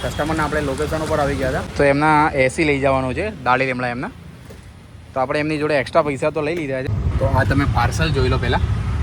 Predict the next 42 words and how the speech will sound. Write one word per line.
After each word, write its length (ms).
કે 60
આખી 260
ગાડી 240
પેક 200
થઈ 120
ગઈ 160
છે. 120
જોઈ 140
લો. 80
તો 300
તમારી 260
જોડે 200
પણ 160
આવું 180
રીતના 220
ક્યારેક 320
આવે 420
કે 100
Uber-ની 520
અંદર, 260
બરોબર? 360
કેમ 120
કે 80
Uber 440
જે 200
રહ્યું 280
ને, 160
એ 140
પેસેન્જર 540
માટે 300
છે, 400
પણ 120
આ 300
ભાઈએ 300
છે 160
ને, 100
એમને 380
એવું 180
લાગ્યું 380
કે 80
ભાઈ 180
આ 120